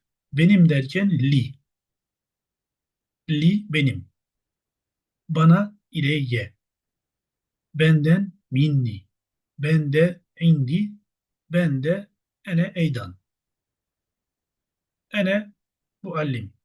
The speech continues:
Ben öğretmenim. Muallim öğretmen. Benim. Verdiğimiz zaman da li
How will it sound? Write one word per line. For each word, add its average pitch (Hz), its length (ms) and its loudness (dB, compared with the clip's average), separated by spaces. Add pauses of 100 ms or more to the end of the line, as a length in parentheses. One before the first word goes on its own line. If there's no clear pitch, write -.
(160)
Ben 196 220 2
öğretmenim. 120 720 -4
Muallim 160 360 0
öğretmen. 139 460 -2 (1120)
Benim. 170 440 2 (3250)
Verdiğimiz 185 420 2
zaman 147 320 2
da 185 260 -4 (800)
li 175 380 0